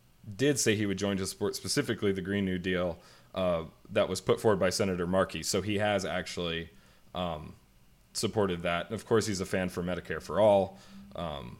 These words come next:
which would be terrible for Georgia and terrible for the United States in general. Here's maybe the least reverend thing about him, and maybe why we should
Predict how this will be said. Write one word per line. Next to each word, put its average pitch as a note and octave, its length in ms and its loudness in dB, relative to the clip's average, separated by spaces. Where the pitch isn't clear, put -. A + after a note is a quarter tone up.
which - 300 -8
would D#2+ 160 -12
be - 100 -14
terrible E2+ 440 -4
for D#2+ 300 -8
Georgia F2 460 -2
and D#2 140 -6
terrible D#2 340 -6
for D#2 300 -8
the G2+ 80 -4
United F#2 240 -2
States - 480 -8
in F2 120 -6
general. F#2 420 -2
Here's B3+ 300 0
maybe F3 200 4
the A2+ 120 6
least C3+ 280 2
reverend A2 360 6
thing G2 160 4
about F2+ 280 6
him, F2 160 0
and F#2 120 2
maybe A#2+ 240 4
why G#2+ 160 8
we G2+ 80 2
should G2 200 -2